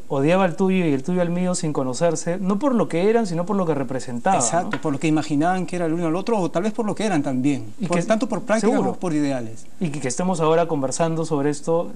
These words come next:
Speaker 1: yo creo que es también de alguna manera curar a la generación anterior, que por la dinámica de la guerra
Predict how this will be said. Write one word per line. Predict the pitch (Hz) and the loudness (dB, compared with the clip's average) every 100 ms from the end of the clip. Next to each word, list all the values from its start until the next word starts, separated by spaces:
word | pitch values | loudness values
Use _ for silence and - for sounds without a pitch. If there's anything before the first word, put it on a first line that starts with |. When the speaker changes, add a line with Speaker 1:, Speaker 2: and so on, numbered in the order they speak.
| 196 | -6
Speaker 1:
yo | 139 | -4
creo | 147 147 | -2 -2
que | |
es | 147 | -2
también | 147 147 151 | -2 -2 0
de | |
alguna | 147 175 196 | 0 2 2
manera | 180 170 180 185 - - | 2 2 0 0 -6 -10
curar | - 180 214 | -4 0 2
a | 226 | 4
la | |
generación | 208 170 165 160 202 | 2 2 2 2 2
anterior, | 196 208 214 | 2 2 2
que | 160 | 0
por | 139 135 | 0 0
la | |
dinámica | 139 160 185 185 165 | 2 2 0 0 2
de | 147 | 2
la | 139 | 2
guerra | 147 160 156 160 | 4 4 2 -2